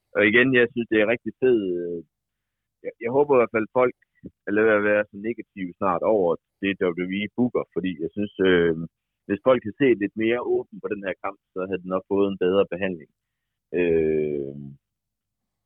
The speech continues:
af W W E-fansene. Men det er jo ligesom, folk skulle bare se negativt på den. Men nu håber jeg i hvert fald, at der er nogen, der tænker, "Åh, shit, der er vi nok nødt til at give os lidt," og alligevel sige, "Det var sgu godt,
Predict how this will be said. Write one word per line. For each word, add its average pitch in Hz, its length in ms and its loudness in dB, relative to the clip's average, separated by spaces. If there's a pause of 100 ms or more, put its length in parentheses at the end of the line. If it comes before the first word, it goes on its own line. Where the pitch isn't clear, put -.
(640)
af 92 60 2 (220)
W 90 60 4 (120)
W 82 60 2 (140)
E-fansene. 76 580 -6
Men 76 80 -4
det 78 80 -4
er 85 60 4
jo 92 80 0
ligesom, 95 280 -2
folk 101 160 4
skulle 95 260 -4
bare 87 180 2
se 95 60 -4 (160)
negativt 85 440 -6
på 85 140 2
den. 71 120 -20
Men 71 100 -10
nu 90 120 0
håber 113 160 4
jeg 92 80 6
i - 40 4
hvert 87 140 -2
fald, 90 180 0
at - 100 -20
der 80 80 0
er 82 100 -4
nogen, 87 180 -8
der 73 120 -6
tænker, 78 180 -10 (140)
"Åh, - 140 -14
shit, 76 240 -6
der 78 80 -4
er 76 80 -6
vi 78 100 -8
nok 80 160 -6
nødt 80 120 -4
til 80 100 -8 (120)
at - 100 -20
give 82 180 2
os - 160 -12
lidt," 78 160 0 (140)
og 57 80 -2 (760)
alligevel 90 280 2 (100)
sige, 90 140 -2
"Det 87 100 2
var 85 100 -8
sgu 87 100 -14 (160)
godt, 87 140 0